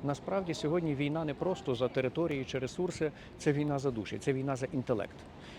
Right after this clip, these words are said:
Тому, е, коли ми говоримо про формування, е, базових українських дискурсів, коли ми говоримо про збереження нашого національного простору, ми маємо мати для цього певний захист. Е, насправді, якщо йдеться про, е, е, означення, які прийняті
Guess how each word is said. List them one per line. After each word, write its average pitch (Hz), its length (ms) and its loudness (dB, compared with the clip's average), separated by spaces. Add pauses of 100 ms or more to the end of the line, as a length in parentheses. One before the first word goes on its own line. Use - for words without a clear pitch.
(220)
Тому, 170 640 2
е, 135 180 2
коли 180 180 6
ми 170 120 2
говоримо 135 500 4
про 131 320 4
формування, 139 800 0 (240)
е, 113 200 0 (280)
базових 127 440 6
українських 151 500 0
дискурсів, 113 540 -2
коли 139 140 0
ми 139 100 -2
говоримо 135 380 -2
про 131 180 0
збереження 131 440 4
нашого 131 320 -2
національного 175 500 0
простору, 170 480 2 (380)
ми 233 220 10
маємо 175 420 6
мати 147 360 4
для 127 120 2
цього 127 280 0
певний 127 280 4
захист. 101 420 -2 (580)
Е, 117 160 2
насправді, 254 460 0
якщо 175 220 0
йдеться 160 360 2
про, 143 380 6 (320)
е, 117 40 0 (160)
е, 135 40 0
означення, 135 680 2
які 120 440 0 (140)
прийняті 123 440 0